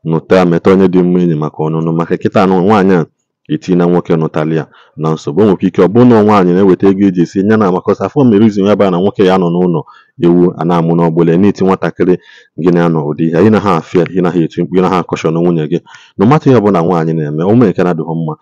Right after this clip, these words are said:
egbu ya na o meta ya, maka ihe etiri nwatakịrị a nụnwa, akụkọ ya, maka ọ bụrụ onye ọzọ, ọ ma ndịkwu ya, eme ya nwa gị, ọ ma ndịkwa gị, misi nọ maka na nwa gị daa n'ala. Ee, o ji, iji wee tie ya ụdị ihe, which means mmadụ tizie nwa gị ụdị ihe a,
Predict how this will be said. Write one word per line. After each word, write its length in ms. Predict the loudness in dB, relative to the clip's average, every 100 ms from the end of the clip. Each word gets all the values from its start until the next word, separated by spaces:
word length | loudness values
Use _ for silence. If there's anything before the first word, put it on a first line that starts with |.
| _ _
egbu 220 | -12 -4
ya 80 | -2
na 100 | -2
o 40 | -4
meta 220 | -4 -4
ya, 100 | -4
maka 220 | -4 -2
ihe 160 | 2 2
etiri 220 | 2 -2
nwatakịrị 460 | -2 -2 -4 -2 -2
a 40 | -2
nụnwa, 200 | -4 -6 _ _ _ -12
akụkọ 340 | -6 -4 -2 -2
ya, 120 | -2 _ _ _ _ -20
maka 180 | -6 -2
ọ 40 |
bụrụ 160 | 2 2
onye 120 | 2 2
ọzọ, 300 | 0 -2 -6 -8
ọ 100 | -8 -4
ma 100 | -4
ndịkwu 400 | -4 -8 -2 0
ya, 80 | 2
eme 220 | 4 4
ya 100 | 2
nwa 200 | 2 0
gị, 120 | -2 -6 -12 _ -8
ọ 40 |
ma 100 | -4
ndịkwa 260 | -2 -2 -2
gị, 80 | 0
misi 220 | 0 0
nọ 100 | -2
maka 220 | 0 -2 -2
na 100 | -2
nwa 180 | 0 0
gị 100 | -2
daa 200 | -4 -6
n'ala. 340 | -8 -10 -14 _ _ _ _ _ -8
Ee, 180 | -2 0
o 60 |
ji, 280 | 0 -2 -4
iji 140 | -2 -2
wee 120 | -4
tie 180 | -2 -2
ya 80 | -2
ụdị 120 | -4
ihe, 100 | -2
which 220 | 0 0 0
means 240 | 0 0
mmadụ 320 | 0 0 0
tizie 320 | 0 0 2
nwa 160 | 2 2
gị 80 | 2
ụdị 140 | 0 0
ihe 100 |
a, 60 | -2